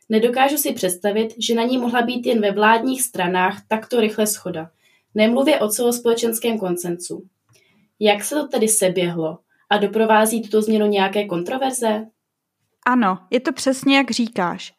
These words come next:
Speaker 2: V řádu dní se taková velká věc nedá ani pořádně předjednat v rámci všech relevantních politických aktérů.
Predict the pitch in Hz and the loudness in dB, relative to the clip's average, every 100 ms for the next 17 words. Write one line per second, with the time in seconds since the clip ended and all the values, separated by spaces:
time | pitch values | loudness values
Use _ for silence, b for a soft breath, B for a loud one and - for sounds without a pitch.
0 | - 226 277 262 214 220 262 262 269 262 | -6 2 2 2 2 2 2 0 -4 -2
1 | 240 185 208 240 254 233 240 240 240 226 | 2 4 4 2 2 2 2 0 0 2
2 | 233 220 220 190 - 220 214 208 208 - | 2 2 -2 -4 -4 0 0 0 -4 -2
3 | 208 220 202 202 196 208 220 - 190 - | 0 2 2 0 2 2 2 0 -4 -2
4 | 220 - 214 208 208 196 180 196 208 190 | -2 0 2 2 0 -4 -6 -2 -4 -4
5 | - - 196 - - - - 196 180 - | -12 -14 -14 -8 -10 -6 0 0 0 -4